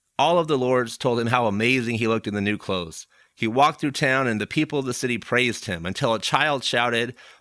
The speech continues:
"But he's not wearing anything at all." At this point, the rest of the city started talking, and suddenly everyone realized what had happened.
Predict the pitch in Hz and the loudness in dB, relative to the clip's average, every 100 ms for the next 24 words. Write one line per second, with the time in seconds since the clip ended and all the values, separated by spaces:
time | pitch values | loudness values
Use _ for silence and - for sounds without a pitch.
0 | - 131 135 151 175 151 156 156 127 147 | -4 0 0 2 2 2 0 0 0 -2
1 | 170 147 165 151 123 143 151 107 - _ | -2 -2 -2 0 2 2 2 0 -6 _
2 | _ _ _ _ 120 127 180 185 - 156 | _ _ _ _ -2 0 0 0 -2 -2
3 | 151 139 147 - 139 143 151 143 135 135 | -2 0 0 0 -4 -4 -2 -4 -2 -2
4 | 120 - 120 120 90 85 _ _ - _ | -2 0 -2 -2 -8 -14 _ _ -20 _
5 | - 123 - 160 156 147 - 151 165 165 | -2 -2 0 0 2 -2 -2 -2 0 0
6 | 156 151 139 151 135 117 117 117 123 131 | 0 2 2 2 2 0 0 2 2 2
7 | - 92 82 | 0 -4 -6